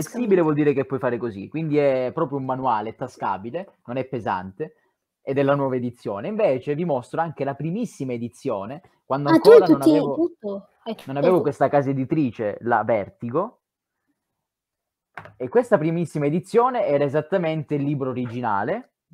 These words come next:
Speaker 2: Ma tu
Speaker 1: con
Speaker 2: l'hai
Speaker 1: la
Speaker 2: pagato?
Speaker 1: sovraccoperta, vedi che c'è la sovraccoperta per
Speaker 2: Ma
Speaker 1: tenere
Speaker 2: tu
Speaker 1: il
Speaker 2: l'hai,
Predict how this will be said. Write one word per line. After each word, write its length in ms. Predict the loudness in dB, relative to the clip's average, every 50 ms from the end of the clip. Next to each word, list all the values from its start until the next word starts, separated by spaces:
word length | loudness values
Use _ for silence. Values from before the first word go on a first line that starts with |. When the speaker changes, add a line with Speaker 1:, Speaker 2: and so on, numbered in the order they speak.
| -20 _ _ -2
Speaker 2:
Ma 120 | -2 4
tu 100 | 8 10
Speaker 1:
con 40 | 10 10
Speaker 2:
l'hai 60 | 10
Speaker 1:
la 60 | 8
Speaker 2:
pagato? 300 | 8 6 6 6 4 4 2
Speaker 1:
sovraccoperta, 800 | 0 -2 -2 -2 -2 -2 -4 -8 -8 _ -4 -4 -4 -6 -10 _ _ _
vedi 180 | -10 -8 -8 -6
che 80 | -8
c'è 140 | -8 -6 -6
la 80 | -6 -6
sovraccoperta 1080 | -4 -4 -4 -4 -4 -4 -4 -2 0 2 2 2 2 0 -4 -6 _ -4 -4 -4 -6 _ _ _ _ _ _ _
per 120 | -12 -10
Speaker 2:
Ma 60 | -8
Speaker 1:
tenere 260 | -6 -6 -6 -4 -2 2
Speaker 2:
tu 100 | 4 6
Speaker 1:
il 40 | 8
Speaker 2:
l'hai, 180 | 8 8 6